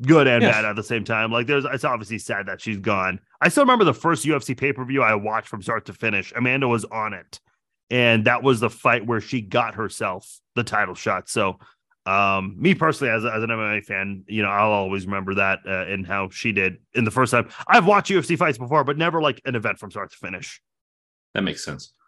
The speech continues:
Speaker 2: I mean,
Speaker 1: Yeah.
Speaker 2: frankly, I'm one of those, you kind of, I, I would go out to the bar and see whenever it was, like, a big prominent fight, um, you know, some of the really big names coming at it. Um, like,
Speaker 1: See
Speaker 2: like, I remember seeing live when, you know,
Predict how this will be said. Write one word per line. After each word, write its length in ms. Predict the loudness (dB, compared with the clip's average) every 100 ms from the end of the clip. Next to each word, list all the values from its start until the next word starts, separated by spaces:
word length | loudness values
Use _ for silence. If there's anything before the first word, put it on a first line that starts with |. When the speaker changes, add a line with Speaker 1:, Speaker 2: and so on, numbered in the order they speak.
| _ -4
Speaker 2:
I 40 |
mean, 100 | 0
Speaker 1:
Yeah. 100 | 0
Speaker 2:
frankly, 380 | 0 -2 0 2
I'm 220 | 2 2
one 120 | 0
of 80 | 0
those, 300 | -2 -4 -6
you 100 | -8
kind 220 | -6 -4
of, 240 | -6 -8 -20 _ _ _ _ _ _ -6
I, 280 | 0 2
I 20 | 2
would 240 | 2 0
go 160 | 0 2
out 220 | 0 -4
to 100 | -12
the 60 |
bar 420 | -6 -2 -2 -4 -6
and 260 | -8 -8 -10
see 500 | -8 -6 -4 -4 -4
whenever 360 | -4 -4 -4 -4
it 60 |
was, 120 | -6
like, 120 | -8 -10
a 40 |
big 360 | -6 -6 -8 -18 _
prominent 400 | -8 -6 -6 -6
fight, 300 | -2 -2 -4 _ _ _ -16
um, 500 | -10 -6 -6 -6 -10
you 140 | -10 -8
know, 100 | -8 -12
some 200 | -10 -6
of 40 |
the 60 | -4
really 220 | -2 -4
big 260 | -4 -4
names 320 | -6 -8 -10 -10
coming 240 | -8 -6
at 160 | -4 -4
it. 140 | -8 _ _ _ -20 -10
Um, 180 | -6 -4
like, 80 | 2
Speaker 1:
See 340 | 4 4 0 -16 -18 _ _ _ _ -8
Speaker 2:
like, 140 | -2
I 60 | 0
remember 400 | 2 0 2 2
seeing 440 | 2 -2 -2 -2
live 460 | -2 0 0 -2 -6
when, 380 | -10 -10 -12 -14
you 160 | -8
know, 80 | -6